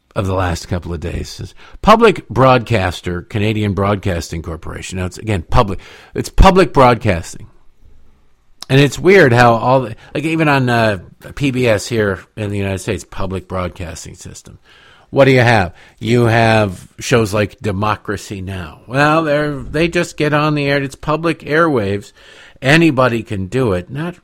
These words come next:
not really. And, uh, they get money to do it from us. They get money from other big liberal donors to do it, and then they air it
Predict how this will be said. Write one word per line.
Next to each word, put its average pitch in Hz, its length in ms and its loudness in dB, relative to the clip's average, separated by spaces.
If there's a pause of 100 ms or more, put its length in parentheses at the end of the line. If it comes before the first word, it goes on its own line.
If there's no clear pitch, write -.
(120)
not 113 240 -8
really. 165 460 2 (1160)
And, 107 480 -2
uh, 104 220 0
they 104 260 2
get 151 200 0
money 135 480 0
to 151 260 -2
do 107 280 -2
it - 200 -8
from 127 300 2
us. 90 520 -8
They 104 200 -6
get 110 160 -4
money 110 300 -2
from 104 300 -8
other 110 280 -4
big 95 320 -8
liberal 104 400 -4
donors 101 520 -2
to 120 140 -6
do 101 180 -2
it, 98 80 -4
and 98 120 -4
then 101 140 0
they 104 180 -4
air 104 240 -2
it 107 100 -6